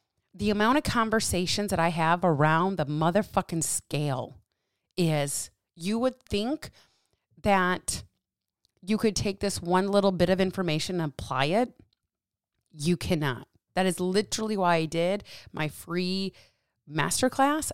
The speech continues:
on fat loss versus weight loss, because they're not the same. You can always get it. It's free. Just let me know. All you gotta do is, I'll put it in the fucking show notes. You can have it. Click the link and it's yours, right? Like, legitimately, the scale.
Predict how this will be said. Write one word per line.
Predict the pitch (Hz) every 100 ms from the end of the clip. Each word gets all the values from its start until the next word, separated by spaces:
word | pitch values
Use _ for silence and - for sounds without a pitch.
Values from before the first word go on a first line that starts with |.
| -
on | 180 170 165 - _ _ _ _
fat | - - 160 -
loss | 196 208
versus | 180 180 - 170 165 160 - _
weight | 143 160 175 -
loss, | 131 160 - -
because | 170 165
they're | 165
not | 170 175 202
the | -
same. | 170 143 143 220 - - _
You | - 180
can | 208 214
always | 185 208 170
get | 139 190
it. | 160 165 -
It's | 175 -
free. | - 190 165 180 -
Just | - 160
let | 170
me | 190
know. | 175 185 180
All | 170 156
you | 170
gotta | 165 165
do | 185 185
is, | 175 170 - - _ _
I'll | - 175
put | - 180
it |
in | 190
the | 190
fucking | 190 185 190
show | 202
notes. | 214 175 -
You | 175
can | 151
have | 180 190
it. | 151 - _ _
Click | - 165
the | 175
link | 180 180
and | 170
it's | 170
yours, | 214 170 -
right? | 156 190 - - -
Like, | 214 208 - - - - -
legitimately, | 226 185 160 262 277 214 - 202 196 185 - _ _ _
the | 160 196
scale. | - - 175 151 120